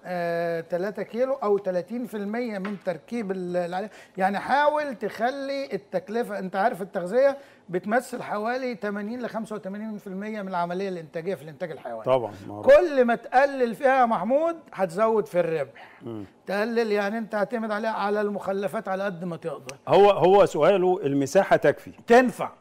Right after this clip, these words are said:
Speaker 2: آه.
Speaker 1: المساحة تنفع، ما هي موجودة اوريدي، احنا مش
Speaker 2: آه.
Speaker 1: عايزين تكلفة، خلاص هو موجودة كده كده
Speaker 2: بالظبط،
Speaker 1: موجودة عندنا،
Speaker 2: بالظبط.
Speaker 1: يبقى ما كلفناش.
Speaker 2: آه.
Speaker 1: يبقى فاضل له يوفر في عملية التغذية.
Speaker 2: آه.
Speaker 1: اللي هي المخلفات.
Speaker 2: تمام.
Speaker 1: آه، هيدي
Speaker 2: والمخلفات الزراعية موجودة.
Speaker 1: و-،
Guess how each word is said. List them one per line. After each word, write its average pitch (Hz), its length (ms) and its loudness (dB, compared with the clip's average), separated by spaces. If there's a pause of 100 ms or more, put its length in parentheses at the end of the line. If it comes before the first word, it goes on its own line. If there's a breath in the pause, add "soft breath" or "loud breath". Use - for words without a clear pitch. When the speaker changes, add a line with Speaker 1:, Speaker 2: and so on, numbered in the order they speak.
(100)
Speaker 2:
آه. 127 240 6
Speaker 1:
المساحة 190 340 4
تنفع، 277 340 2
ما 196 80 2
هي 202 60 2
موجودة 214 300 2
اوريدي، 233 240 4
احنا 190 220 0
مش 139 60 6
Speaker 2:
آه. 139 80 6
Speaker 1:
عايزين 214 180 -2
تكلفة، 277 200 -2
خلاص 233 300 0
هو 233 280 6
موجودة 214 340 -2
كده - 140 -2
كده - 20 2
Speaker 2:
بالظبط، 143 200 4
Speaker 1:
موجودة 131 220 2
عندنا، 98 200 -4
Speaker 2:
بالظبط. 110 260 -4
Speaker 1:
يبقى 208 140 4
ما 214 60 2
كلفناش. 175 640 -4
Speaker 2:
آه. 113 180 -2 (140)
Speaker 1:
يبقى 214 200 6
فاضل 240 240 4
له 277 100 8
يوفر 277 220 6
في 220 100 0
عملية 262 180 2
التغذية. 196 460 -4 (100)
Speaker 2:
آه. 120 220 -2 (540)
Speaker 1:
اللي 220 160 4
هي 240 60 10
المخلفات. 180 680 -2
Speaker 2:
تمام. 131 300 2 (240 loud breath)
Speaker 1:
آه، 196 120 0
هيدي 190 240 6
Speaker 2:
والمخلفات 190 640 6
الزراعية 185 420 6
موجودة. 151 600 2
Speaker 1:
و-، 247 320 8